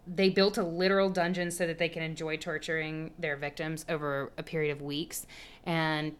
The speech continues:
I believe it was Leonard Lake who said that he wanted, he dreamt of a woman that he could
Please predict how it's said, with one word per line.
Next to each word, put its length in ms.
I 100
believe 460
it 140
was 420
Leonard 560
Lake 280
who 160
said 480
that 240
he 260
wanted, 460
he 160
dreamt 500
of 540
a 100
woman 380
that 100
he 180
could 260